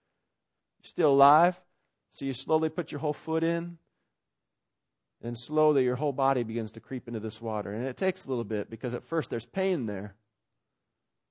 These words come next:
But after a while, you're completely consumed by that hot tub, right?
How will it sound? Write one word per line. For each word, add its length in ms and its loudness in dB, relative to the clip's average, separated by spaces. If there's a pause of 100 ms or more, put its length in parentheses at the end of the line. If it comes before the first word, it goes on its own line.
(800)
But 80 -2
after 280 4
a 40 2
while, 260 4
you're 140 2
completely 420 -6
consumed 460 -8
by 120 0
that 160 -2
hot 220 -8
tub, 220 -10 (960)
right? 300 0